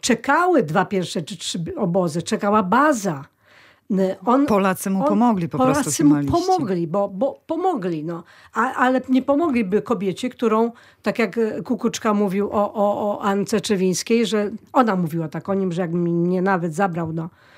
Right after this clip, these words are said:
Speaker 1: na wyprawę, to i tak mi kazał pierogi lepić, prawda? Była przecież świetną
Speaker 2: Do strasznych
Speaker 1: himalajstką.
Speaker 2: wniosków dochodzimy.
Speaker 1: Do strasznych wniosków
Speaker 2: <laughs>
Speaker 1: dochodzimy. Więc ona nie miała wsparcia. Samotna była w dzieciństwie, w tej swoich, e, tajemnicach rodzinnych.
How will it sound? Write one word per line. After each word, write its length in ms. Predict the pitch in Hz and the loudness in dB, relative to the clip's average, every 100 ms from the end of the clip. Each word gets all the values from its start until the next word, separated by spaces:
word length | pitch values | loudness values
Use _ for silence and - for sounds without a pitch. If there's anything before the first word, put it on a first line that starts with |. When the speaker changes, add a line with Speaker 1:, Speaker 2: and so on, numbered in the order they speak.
| - - | -12 -4
Speaker 1:
na 80 | |
wyprawę, 440 | 156 175 247 240 226 | -2 2 2 2 0
to 120 | 202 | -4
i 80 | 190 | -4
tak 180 | 196 175 | -2 0
mi 160 | 185 | 0
kazał 300 | 180 170 175 | 0 0 0
pierogi 400 | - 190 170 139 | 0 0 0 -4
lepić, 300 | 139 - - | -6 -10 -18
prawda? 340 | - 160 220 233 | -16 -2 0 0
Była 180 | 170 | -2
przecież 220 | - 175 - | -6 -8 -8
świetną 300 | - - 214 | -12 -6 0
Speaker 2:
Do 100 | 190 | 2
strasznych 400 | 190 220 185 226 | 4 2 4 4
Speaker 1:
himalajstką. 80 | 202 | 4
Speaker 2:
wniosków 320 | 226 - 190 | 4 2 0
dochodzimy. 340 | 190 208 214 | 0 2 2
Speaker 1:
Do 60 | 196 | 6
strasznych 360 | 277 285 294 226 | 6 6 4 4
wniosków 260 | 226 226 269 277 | 4 6 6 8
Speaker 2:
<laughs> 60 | 247 226 | 6 4
Speaker 1:
dochodzimy. 360 | 277 180 185 - 269 302 285 | 4 2 -2 -4 -12 -4 -2
Więc 160 | - - | -2 0
ona 180 | 302 320 | 2 4
nie 140 | 320 330 | 4 4
miała 160 | 330 | 2
wsparcia. 720 | - - - 311 214 - 190 214 _ | 0 -6 -2 0 -2 -6 -10 -12 _
Samotna 480 | - 226 214 226 208 | -4 0 0 0 -2
była 260 | 190 196 175 | -2 -2 -4
w 180 | 165 160 | -6 -8
dzieciństwie, 680 | 196 - 294 277 - 254 240 _ _ _ _ - | -6 0 0 -2 -4 -6 -6 _ _ _ _ -6
w 60 | |
tej 160 | - 226 | -2 -2
swoich, 480 | - 240 233 - 208 | 0 0 0 -2 -6
e, 120 | 196 | -2
tajemnicach 540 | 226 208 254 262 254 | 0 2 2 0 -2
rodzinnych. 580 | 254 196 226 220 202 | -4 -2 -2 -2 -4